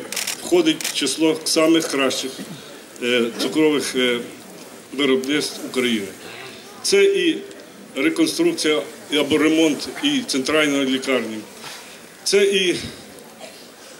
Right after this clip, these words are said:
будинок куль-, е, будинок житловий, який будується в місті Носівці. І я дуже сподіваюся, що він буде окрасою для міста.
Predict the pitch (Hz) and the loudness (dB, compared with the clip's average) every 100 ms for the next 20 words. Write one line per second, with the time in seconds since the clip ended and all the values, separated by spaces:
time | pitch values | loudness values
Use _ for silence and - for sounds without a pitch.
0 | - - 117 165 175 170 160 156 - 156 | -20 -12 -2 2 4 2 0 -4 -2 0
1 | 143 143 165 170 147 131 123 131 147 147 | 2 4 6 6 4 0 0 0 0 2
2 | 139 131 147 135 131 139 143 127 139 123 | 2 2 0 0 0 0 2 2 2 0
3 | 120 117 131 131 127 123 117 151 143 135 | 0 -2 0 0 0 -2 -2 -2 -2 -4
4 | 131 127 120 - - - - 151 151 175 | -2 -2 -2 -6 -18 -10 0 2 4 4
5 | 180 170 156 156 151 151 - 131 131 113 | 4 2 2 4 4 4 2 0 0 -2
6 | - - - - - - 147 151 156 143 | -8 -16 -16 -16 -18 -6 -2 2 2 2
7 | 170 170 - 156 131 143 139 135 - - | 2 4 4 2 4 4 4 2 -6 0
8 | 143 139 - 127 | 2 2 0 -2